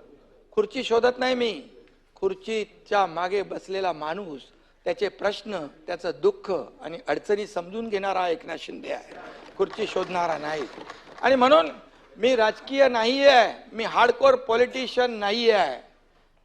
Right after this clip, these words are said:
मी समाजकारणी आहे, मी एक सर्वसामान्य माणूस आहे. म्हणून मी कधी कोणाच्या वाटेला जात नाही. मला,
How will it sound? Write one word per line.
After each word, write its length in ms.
मी 160
समाजकारणी 840
आहे, 160
मी 200
एक 180
सर्वसामान्य 720
माणूस 360
आहे. 120
म्हणून 280
मी 240
कधी 220
कोणाच्या 380
वाटेला 400
जात 200
नाही. 160
मला, 420